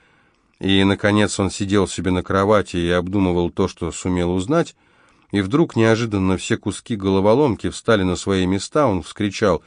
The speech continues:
«Вот дерьмо!», вскочил и помчался к телефону-автомату в универмаге, чтобы, не теряя больше времени, позвонить в девять один один, только он туда не добрался. «Не добрался? В каком смысле?»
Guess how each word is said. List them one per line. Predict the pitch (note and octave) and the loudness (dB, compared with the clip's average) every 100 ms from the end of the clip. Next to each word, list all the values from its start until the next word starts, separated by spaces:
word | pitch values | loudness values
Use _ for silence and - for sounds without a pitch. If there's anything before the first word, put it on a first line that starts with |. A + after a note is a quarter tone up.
| - - _ | -16 -20 _
«Вот | F#2+ G#2 A#2+ D#2+ | -4 2 2 2
дерьмо!», | E2+ G2+ B2+ E3+ D#3+ - - - | -2 0 2 2 0 -6 -20 -20
вскочил | - - A2 - D#3 | -8 -2 -2 0 0
и | - F#2+ | 0 -2
помчался | G#2+ G#2+ F#2+ A#2+ G#2 F2 | 0 0 2 0 0 -4
к | |
телефону-автомату | - G#2+ G#2+ B2+ G2+ F#2 - G#2+ A2+ G2 F2+ | -4 -2 0 2 4 2 0 0 2 0 -2
в | E2+ | -2
универмаге, | F#2+ F#2+ A#2 D#3 D#3+ F#2+ - - - _ | 0 0 2 2 0 -2 -6 -12 -20 _
чтобы, | - C#3+ C3 | -2 0 2
не | A2+ | 0
теряя | G#2 B2 C3+ B2 | 2 2 2 2
больше | A2 A#2 - | 2 0 0
времени, | A2+ C#3 C3 A2 | 0 2 2 0
позвонить | G2+ G2 G2 G#2+ A#2+ G2+ | 0 0 0 2 0 -2
в | F#2 | -6
девять | F2+ A2 F#2 G2 | 0 2 2 0
один | F#2 F#2+ | 0 2
один, | F#2 F2 D3 D3 _ _ _ _ _ - | 0 0 0 -2 _ _ _ _ _ -2
только | F3 C#3+ A#2+ | -2 2 0
он | - A#2+ B2+ | 2 0 0
туда | G#2+ F#2 G2+ | -2 0 0
не | F#2+ | 0
добрался. | F#2 D#2+ D#2 C#2 - E2+ - _ _ _ _ _ _ _ _ _ _ _ _ _ _ _ | 0 0 -2 -4 -6 -14 -16 _ _ _ _ _ _ _ _ _ _ _ _ _ _ _
«Не | F2 E2+ | -8 -4
добрался? | F2+ E2 F2+ D3 - D#2 - _ _ _ _ _ _ _ | -4 -2 0 0 -2 -14 -16 _ _ _ _ _ _ _
В | - | -20
каком | - - G#2 | -12 -8 -6
смысле?» | F#2 B2 A#2+ - C#2 | -4 -2 -2 -4 -10